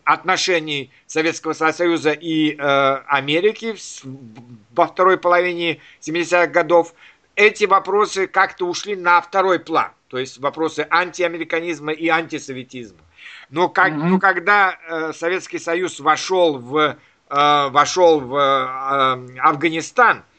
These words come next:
Speaker 1: и, конечно, западные страны стали критиковать,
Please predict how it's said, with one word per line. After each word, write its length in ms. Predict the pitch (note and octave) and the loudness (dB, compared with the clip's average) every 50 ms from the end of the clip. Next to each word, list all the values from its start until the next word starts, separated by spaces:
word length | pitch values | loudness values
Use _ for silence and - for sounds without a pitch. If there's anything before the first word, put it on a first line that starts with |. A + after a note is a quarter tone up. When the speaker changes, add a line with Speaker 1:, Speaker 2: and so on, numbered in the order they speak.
| _ _ - | _ _ -12
Speaker 1:
и, 100 | C#3 C#3+ | -10 -4
конечно, 640 | - E3 E3+ F#3 G#3 G3+ D#3+ - - E3 E3 D#3+ | -2 -2 0 2 2 0 0 -2 -4 -4 -4 -4
западные 540 | C3+ C#3+ F3 E3+ E3+ F3 E3 C#3+ D#3 D#3 D3+ | 0 2 2 2 2 0 -2 -4 -4 -6 -8
страны 460 | C#3 - - E3 E3 E3 E3 D#3 D3 | -8 -8 -4 0 0 0 0 0 -4
стали 600 | C3 - - - D#3+ D#3+ D#3 D3+ C#3 D3 C#3 C3+ | -8 -10 -6 0 2 2 2 2 0 -2 -6 -6
критиковать, 880 | C3 - - C#3 C3 D3+ D3+ - E3 D#3 D#3 E3 D#3 D3 C#3 - - - | -6 -8 -10 -10 -10 -10 -8 -2 0 0 2 2 2 2 0 -4 -10 -20